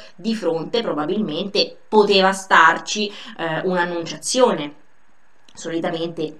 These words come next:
gli impianti scenografici erano montati con questo senso, però ecco, questa è un'ipotesi, ecco, ma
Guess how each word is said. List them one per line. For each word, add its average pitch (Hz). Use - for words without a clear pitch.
gli 180
impianti 165
scenografici 165
erano 156
montati 156
con 151
questo 147
senso, 165
però 185
ecco, 180
questa 190
è 165
un'ipotesi, 156
ecco, 175
ma 185